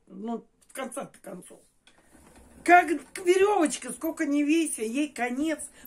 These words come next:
приходит. И правду, это шило в мешке не утаишь, она всё равно вылезет наружу.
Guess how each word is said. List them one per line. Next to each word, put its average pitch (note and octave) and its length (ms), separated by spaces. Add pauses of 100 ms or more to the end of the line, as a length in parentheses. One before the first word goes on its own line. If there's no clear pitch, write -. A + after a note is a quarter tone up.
(100)
приходит. C4+ 1120 (960)
И D4+ 160
правду, D#4+ 720
это B3+ 320 (640)
шило C#4 460
в G3 140
мешке D4 580
не G3 140
утаишь, C4+ 560
она G3 180
всё B3 220
равно D4 320
вылезет F#3 680
наружу. F#3+ 540